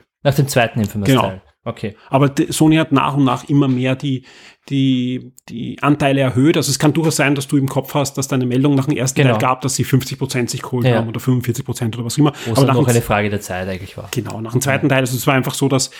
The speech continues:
Speaker 2: du, du hast ja auch geme-, gemerkt, dass, ähm, im Insomniac, ja, die ja noch unabhängig waren bis zu Spider-Man, ja,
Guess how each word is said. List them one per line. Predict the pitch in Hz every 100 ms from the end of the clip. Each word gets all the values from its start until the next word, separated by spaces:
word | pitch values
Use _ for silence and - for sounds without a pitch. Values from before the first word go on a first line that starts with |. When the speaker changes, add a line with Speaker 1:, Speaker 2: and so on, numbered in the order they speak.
| - -
Speaker 2:
du, | - 131
du | 120
hast | 123 -
ja |
auch | 160
geme-, | 139 135 139 _
gemerkt, | 139 127 127 151 -
dass, | 135 - -
ähm, | 123 120 120 113 - _ _ - - - -
im | 131
Insomniac, | 135 151 175 190 - _ -
ja, | 127
die | 139 139
ja | 123
noch | 123
unabhängig | 151 160 139 135 135
waren | 127 165 143 -
bis | 139 - -
zu | - 135
Spider-Man, | - 139 175 160 165
ja, | 135